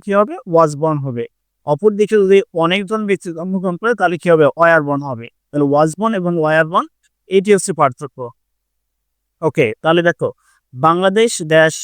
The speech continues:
এইখানে তোমাদের গ্যাপ দেয়া ছিল, এই গ্যাপটা হচ্ছে পূরণ করার জন্য এখানে তোমাদের কি রকম দেয়া থাকবে? বাংলাদেশ dash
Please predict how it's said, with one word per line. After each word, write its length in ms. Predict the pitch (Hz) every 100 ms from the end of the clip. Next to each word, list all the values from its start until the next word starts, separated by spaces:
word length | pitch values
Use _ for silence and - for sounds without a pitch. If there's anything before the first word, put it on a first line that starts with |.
| - - _ -
এইখানে 240 | 180 202 196
তোমাদের 280 | 185 180 170 151
গ্যাপ 160 | 160 156 143
দেয়া 160 | 165 165
ছিল, 140 | 185 214 359 _ _ _ _ _ 147
এই 80 | 190 151
গ্যাপটা 320 | 175 - - 196
হচ্ছে 180 | 196 226 -
পূরণ 220 | 160 170 160
করার 180 | 165 165
জন্য 140 | 175 247 - 165
এখানে 200 | 170 151
তোমাদের 260 | 160 151 151 -
কি 80 | 180
রকম 160 | 160 151 139
দেয়া 140 | 139 147
থাকবে? 240 | 123 120 - _ _ _ -
বাংলাদেশ 500 | 131 160 175 180 208 139 156
dash 300 | 156 214